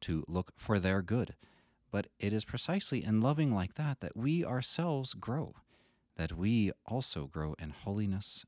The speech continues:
and in virtue. Now, these souls suffer in purgatory because they did not fulfill these obligations.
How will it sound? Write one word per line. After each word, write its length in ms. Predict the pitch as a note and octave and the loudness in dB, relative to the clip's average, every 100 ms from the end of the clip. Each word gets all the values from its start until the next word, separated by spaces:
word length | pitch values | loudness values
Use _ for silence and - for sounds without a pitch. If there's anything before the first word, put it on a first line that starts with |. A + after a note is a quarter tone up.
| - | -6
and 360 | E2 F2 F2 - - | -2 0 -2 -6 -6
in 220 | E2 D#2+ | -4 -4
virtue. 480 | E2+ G2+ - D#2+ - _ _ _ _ _ _ - | -4 -6 -8 -12 -16 _ _ _ _ _ _ -6
Now, 200 | F2 F2 - | -2 -2 0
these 260 | A2+ C3 | 0 2
souls 520 | - A#2 A#2 B2 - | 2 2 2 0 0
suffer 280 | - B2+ - | 0 0 0
in 100 | G#2+ | 0
purgatory 500 | B2 D3 C#3 - B2 | 0 -2 -2 -2 -4
because 320 | B2+ A2+ A#2+ | -4 -4 -2
they 140 | A2 G2+ | -2 0
did 180 | A#2 A#2+ | 0 2
not 300 | A#2+ C#3+ - | 2 0 -4
fulfill 340 | F#2 - D#2+ | -8 -6 -6
these 160 | D#2 - | -4 -6
obligations. 800 | - C#2 C#2 C2+ - - D#2+ - | -8 -10 -10 -10 -10 -10 -8 -10